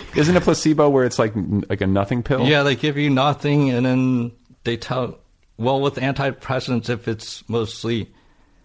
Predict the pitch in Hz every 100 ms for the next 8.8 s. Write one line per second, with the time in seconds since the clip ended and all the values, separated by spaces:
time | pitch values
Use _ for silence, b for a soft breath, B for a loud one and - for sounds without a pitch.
0 | b - 110 - 123 110 113 107 107 113
1 | 113 107 - 120 117 113 113 107 95 _
2 | _ - 104 104 117 113 117 104 104 104
3 | 107 104 113 104 110 104 101 107 92 107
4 | 104 110 101 104 104 101 104 104 104 104
5 | 98 101 101 98 92 - b b b b
6 | - 107 107 104 117 98 110 107 98 110
7 | 110 101 113 110 104 104 - 113 107 -
8 | 110 107 98 - 104 95 - -